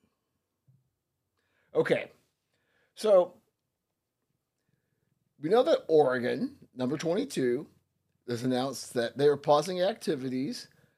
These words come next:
and their next two games at Matthew Knight Arena are going to be postponed. This is after they lost at Boulder, which is crazy because what are they, like, oh and ten in Boulder all time?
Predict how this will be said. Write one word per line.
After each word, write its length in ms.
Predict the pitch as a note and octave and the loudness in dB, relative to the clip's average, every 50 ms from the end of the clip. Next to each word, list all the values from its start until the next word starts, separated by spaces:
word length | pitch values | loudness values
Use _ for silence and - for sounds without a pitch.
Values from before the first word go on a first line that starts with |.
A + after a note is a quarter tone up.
| _ _ _ - | _ _ _ -8
and 100 | - A#2+ | -4 -2
their 100 | B2+ B2+ | -2 0
next 240 | C3+ D3 D3 - - | 0 -2 -4 -6 -8
two 160 | - F#3 F3+ | -10 -10 -8
games 560 | D3+ D3 D3 D3 D3 D3 C#3+ D3+ - - - _ _ _ _ _ _ _ _ | -4 0 0 2 2 0 -2 -6 -10 -14 -18 _ _ _ _ _ _ _ _
at 220 | - A#2+ B2 - B2+ | -4 -4 -4 -2 -4
Matthew 380 | B2 B2 B2 B2 A#2+ C#3+ C#3 | -4 -4 -6 -6 -8 -8 -6
Knight 320 | C3+ B2+ B2+ A#2 A#2+ B2+ C3 | -4 -4 -4 -4 -4 -4 -6
Arena 380 | C3 B2+ B2 A#2+ A#2+ A#2+ B2+ | -6 -6 -6 -6 -4 -6 -6
are 160 | B2+ - A#2 A#2+ | -6 -8 -10 -8
going 260 | G#2+ A#2 A#2 A#2 A2+ | -6 -6 -6 -6 -6
to 60 | A2 | -8
be 100 | A2 A#2 | -10 -12
postponed. 840 | A#2 - G#2+ G2+ - - - - F3+ G#3 D#3+ A2+ F2 D2 - - - | -12 -12 -14 -14 -14 -16 -12 -8 -8 -6 -6 -8 -10 -14 -18 -18 -16
This 160 | G#2 B2+ A2+ | -14 -12 -12
is 120 | A#2+ A#2 A#2+ | -10 -8 -8
after 520 | A#2+ B2+ C3 C3 - D3 C#3 C3+ C3+ C3+ C3 - - _ - | -6 -6 -8 -8 -8 -6 -4 -4 -4 -6 -8 -12 -16 _ -6
they 160 | B2 B2 B2 | -4 -4 -4
lost 520 | A#2+ A#2+ B2+ C#3 D3+ D#3 D#3+ - - - - | -2 0 2 4 4 4 2 -2 -8 -8 -6
at 220 | - C3 A#2 - | -6 -6 -6 -2
Boulder, 500 | - C#3 F#3+ A3 F3 - F#2+ F#2 F2 D#2+ D#2+ | 2 4 4 4 4 2 -6 -14 -14 -14 -14
which 220 | F#2 F#2+ - - | -14 -14 -14 -14
is 120 | E2+ E2 - | -14 -16 -14
crazy 520 | - - C#3+ E3 D#3 B2 A#2 B2+ B2+ B2+ | -6 -2 0 0 0 -2 -4 -6 -6 -8
because 560 | B2+ - B2+ A2+ - A#2+ A#2 A#2+ A#2+ A#2 A2+ - _ - | -8 -10 -12 -10 -8 -6 -6 -4 -6 -6 -8 -14 _ -10
what 100 | B2+ C3 | -8 -6
are 100 | C3+ C3 | -4 -4
they, 200 | A#2+ B2 A#2 A2+ | -2 -2 -2 -2
like, 180 | G#2+ A2 - - - | -4 -6 -8 -4 2
oh 220 | - D3 D#3 F3 F3+ | 4 4 6 4 4
and 180 | E3+ E3 D3 | 0 -2 -6
ten 400 | - - C#3+ F3+ E3+ E3 D3+ C#3 | -10 -6 -4 -2 -2 -2 -4 -4
in 120 | B2 A2+ G#2+ | -6 -8 -8
Boulder 440 | G2 A2+ A#2+ A#2+ A#2+ A#2+ B2 A2+ | -6 -4 -4 -4 -4 -4 -4 -4
all 300 | - - G#2+ A2+ G#2 G2 | -4 -4 -4 -4 -4 -4
time? 400 | - - E3+ F#3 A#2 - - - | -6 -8 -6 -6 -6 -8 -10 -14